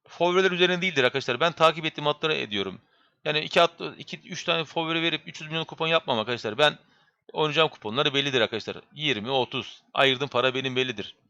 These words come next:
Ben genelde oynadığım oyunları, oynadığım oyunlar şu şekildedir. Altılı, beşli, dörtlü, ganyan, ikili arkadaşlar, çifte. Ben diğer oyunları hiçbir oynamam. Yabancı yarış hiç oynamam.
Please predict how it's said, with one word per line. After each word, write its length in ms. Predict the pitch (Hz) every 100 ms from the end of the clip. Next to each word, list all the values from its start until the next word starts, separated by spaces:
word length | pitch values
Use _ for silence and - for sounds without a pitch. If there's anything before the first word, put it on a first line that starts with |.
| _ _ _ -
Ben 160 | 202
genelde 280 | 190 185 180
oynadığım 280 | 185 185 180
oyunları, 540 | 160 139 143 170 - - _ _ _ _ _ _
oynadığım 360 | - 165 170 165
oyunlar 240 | 156 165
şu 140 | 143
şekildedir. 360 | - 110 92 95
Altılı, 520 | - 156 156 120 110 107
beşli, 440 | 160 165 160 165 _ _ _ _ _ _ -
dörtlü, 460 | 175 - 165 185 - _ _ _ _ _ _ -
ganyan, 580 | 165 185 170 175 190 - _ _ _ -
ikili 280 | 185 170 151
arkadaşlar, 400 | 123 113 - 139
çifte. 460 | - - 117 87 -
Ben 220 | - 170 170
diğer 160 | 180
oyunları 280 | 175 175 175
hiçbir 180 | 175 160
oynamam. 380 | 156 131 101 107
Yabancı 420 | 131 139 165 151
yarış 300 | 165 160 -
hiç 140 | - 170
oynamam. 440 | 127 101 92 117